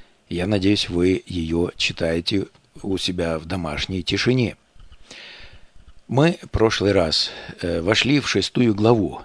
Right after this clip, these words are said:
книги "Чисел" и остановились на седьмом стихе. Но мы почерпнули из неё достаточно, чтобы говорить об обете назарейства. Мы видим, что это был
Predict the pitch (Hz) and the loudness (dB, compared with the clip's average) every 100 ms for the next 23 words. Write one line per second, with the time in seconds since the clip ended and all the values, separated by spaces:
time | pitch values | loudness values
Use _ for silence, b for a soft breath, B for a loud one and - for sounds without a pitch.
0 | - - 90 73 67 - 127 - 127 123 | -14 -10 -8 -8 -2 2 2 2 0 -4
1 | b b b b b - 113 113 117 123 | b b b b b 2 4 4 2 2
2 | 147 180 160 117 - 107 135 - - 98 | 4 4 4 2 0 0 0 -2 -4 -2
3 | 104 120 117 - - 110 98 - 60 - | 2 2 0 -4 -4 -2 -4 -6 -10 -14
4 | _ _ _ _ _ - - - 101 120 | _ _ _ _ _ -20 -18 -8 0 4
5 | 180 165 B B B 101 - 110 110 151 | 4 4 B B B 0 2 2 0 0
6 | 160 107 92 95 104 131 151 101 - - | 4 4 2 0 0 2 2 0 -6 -6
7 | 95 98 - - 170 - - 90 87 - | 2 2 2 0 -2 -2 -6 -4 -4 -2
8 | 117 117 101 B B B 101 123 160 - | 4 4 2 B B B 2 2 2 -2
9 | b b b 101 87 - - 90 101 151 | b b b 0 0 -2 -4 0 0 0
10 | - 123 - 107 107 113 127 101 - - | 0 -2 0 -2 0 2 2 0 -2 -6
11 | - - _ _ _ - - B B - | -18 -20 _ _ _ -20 -20 B B 2
12 | 147 185 160 110 101 - 123 156 117 107 | 4 6 6 4 0 0 2 4 2 4
13 | 135 139 | 2 2